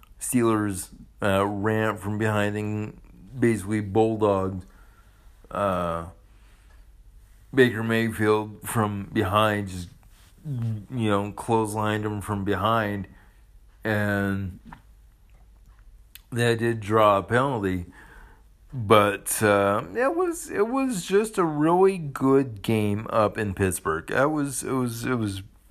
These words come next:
it was really good. <laughs> The unholy trinity continues. What is the unholy trinity? It's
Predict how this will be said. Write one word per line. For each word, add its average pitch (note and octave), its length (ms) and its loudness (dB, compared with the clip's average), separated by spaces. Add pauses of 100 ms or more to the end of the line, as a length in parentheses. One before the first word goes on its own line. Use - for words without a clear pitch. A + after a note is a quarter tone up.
it - 60 -8
was D#3 120 -4
really F#3 200 -2
good. C#3 300 0 (420)
<laughs> - 260 0 (400)
The C#3+ 140 0
unholy E3+ 600 2
trinity D3 720 2
continues. G#2 600 -4
What A#3 200 2
is A#3+ 160 -10
the G#3+ 120 -4
unholy D#3 560 -2
trinity? G2 640 -4 (300)
It's G#2+ 520 0